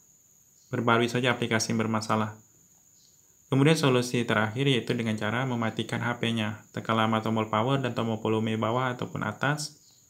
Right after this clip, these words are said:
Tekan bersamaan, nah ini dimatikan dulu. Lepaskan, ini lepaskan, maka H P iPhone-nya akan mati. Setelah itu dihidupkan lagi.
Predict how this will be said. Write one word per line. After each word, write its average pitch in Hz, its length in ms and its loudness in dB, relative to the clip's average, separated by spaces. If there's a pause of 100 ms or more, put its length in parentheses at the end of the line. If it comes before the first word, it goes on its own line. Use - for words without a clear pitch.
(800)
Tekan 131 320 0
bersamaan, 127 800 2
nah 117 240 2
ini 135 400 -2
dimatikan 117 560 -2
dulu. 139 400 2 (1400)
Lepaskan, 127 560 0
ini 143 240 0
lepaskan, 135 640 -2 (240)
maka 131 320 0
H 131 80 -4
P 117 240 -2
iPhone-nya 113 560 -2
akan 110 140 0
mati. 127 500 -2 (320)
Setelah 117 240 0
itu 139 80 2
dihidupkan 123 480 0
lagi. 113 480 0